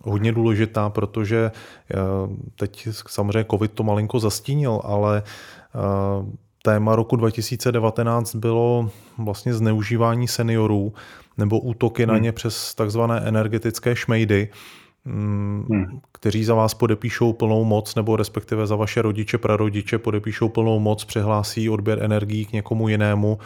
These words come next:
Speaker 1: a zneužívají důvěru nebo důvěřivost starších lidí. Eh, jak pomáháte třeba tady v té oblasti?
Speaker 2: Tak, eh, my máme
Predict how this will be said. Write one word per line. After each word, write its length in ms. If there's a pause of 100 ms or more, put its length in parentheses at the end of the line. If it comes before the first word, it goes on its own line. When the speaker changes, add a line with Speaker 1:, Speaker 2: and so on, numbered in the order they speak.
(340)
Speaker 1:
a 200
zneužívají 800
důvěru 720
nebo 240
důvěřivost 800 (100)
starších 540
lidí. 340 (500)
Eh, 260
jak 160
pomáháte 520
třeba 260
tady 200
v 80
té 100
oblasti? 460 (260)
Speaker 2:
Tak, 220
eh, 440
my 80
máme 500